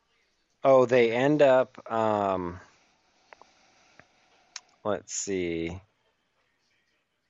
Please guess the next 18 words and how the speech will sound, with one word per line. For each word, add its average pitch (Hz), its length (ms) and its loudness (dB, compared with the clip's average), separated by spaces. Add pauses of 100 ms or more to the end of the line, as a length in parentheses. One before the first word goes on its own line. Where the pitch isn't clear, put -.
(380)
Um, 87 720 -2 (1800)
they 117 200 4
end, 147 320 2
one 147 280 0
of 175 120 2
them 123 320 -2
ends 123 460 -4
up 110 480 -2 (1500)
changing, 120 1120 -2 (180)
uh, 95 680 -2 (1160)
changing 143 500 2
a 117 80 0
word 110 460 -2
in 98 160 -4
one 104 200 0
of 95 100 -8
the 98 100 -6
books. - 920 -6